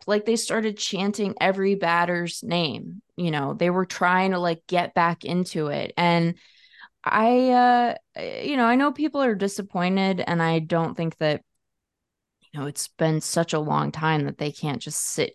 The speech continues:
and marinate in that a little bit. But, like, I think that there was a, a, a flip that occurred within the fan base where they weren't satisfied with beating L A. Like, you know, uh,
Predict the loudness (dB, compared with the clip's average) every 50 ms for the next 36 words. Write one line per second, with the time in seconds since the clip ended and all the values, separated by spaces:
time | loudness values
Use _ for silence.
0 | _ -6 -4 -4 -2 -2 -4 -2 -2 -2 -2 -2 -2 -2 -2 -2 -2 -2 0 0
1 | 0 0 0 0 2 2 4 4 2 2 2 0 0 0 0 0 0 0 0 0
2 | 0 0 0 0 -2 -6 _ _ _ _ _ _ _ _ _ _ 2 2 2 2
3 | 0 -2 -2 0 0 2 2 2 2 0 -4 _ -14 -16 -16 _ _ _ _ 2
4 | 4 6 6 6 6 6 6 4 4 4 6 6 4 4 2 0 -2 -8 -18 -20
5 | _ _ -6 -6 -6 -6 -8 _ _ _ -2 0 0 0 -2 -10 -8 -2 2 2
6 | 2 0 0 -2 0 2 2 0 0 0 0 2 2 2 2 0 0 -2 -2 -2
7 | -2 -2 -2 -2 -2 -4 -4 -4 -2 -2 -2 -2 -2 -2 -4 -4 -6 -6 -4 -2
8 | 0 2 2 0 -2 -6 -12 _ _ _ _ _ _ 4 6 6 6 6 4 2
9 | 0 0 2 2 2 2 2 -2 -2 0 2 2 2 2 0 -4 -6 -6 -6 -4
10 | -2 -2 -2 -2 -2 -2 -2 -2 -2 -4 -4 -4 -6 -8 -8 -2 0 0 0 0
11 | -4 -12 -12 -4 0 0 2 2 2 2 0 -2 -2 -4 -4 -2 -2